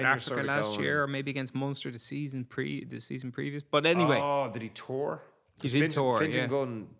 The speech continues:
Speaker 1: didn't
Speaker 2: Fintan
Speaker 1: get
Speaker 2: Gunn
Speaker 1: picked
Speaker 2: tour, but didn't
Speaker 1: in South
Speaker 2: play,
Speaker 1: Africa.
Speaker 2: yeah.
Speaker 1: So let's say Murphy got picked
Speaker 2: Yeah.
Speaker 1: in one of those matches. So, like, a-,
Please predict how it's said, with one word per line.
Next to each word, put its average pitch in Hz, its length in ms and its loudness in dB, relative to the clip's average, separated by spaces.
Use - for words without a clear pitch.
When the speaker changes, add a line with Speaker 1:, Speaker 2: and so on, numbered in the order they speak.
Speaker 1:
didn't 110 480 -8
Speaker 2:
Fintan 156 240 2
Speaker 1:
get 110 220 -4
Speaker 2:
Gunn 143 240 4
Speaker 1:
picked - 80 -10
Speaker 2:
tour, 135 240 6
but 117 120 0
didn't 120 160 -2
Speaker 1:
in 101 120 -2
South 120 100 4
Speaker 2:
play, 117 100 2
Speaker 1:
Africa. 90 300 -6
Speaker 2:
yeah. 120 120 0
Speaker 1:
So - 160 -16
let's 98 160 -8
say 95 120 -8
Murphy 87 360 -12
got - 300 -16
picked - 160 -8
Speaker 2:
Yeah. 117 160 0
Speaker 1:
in 80 100 -14
one 78 120 -14
of 76 60 -16
those 76 200 -16
matches. - 460 -16
So, - 200 -4
like, 113 400 -6
a-, 107 100 -12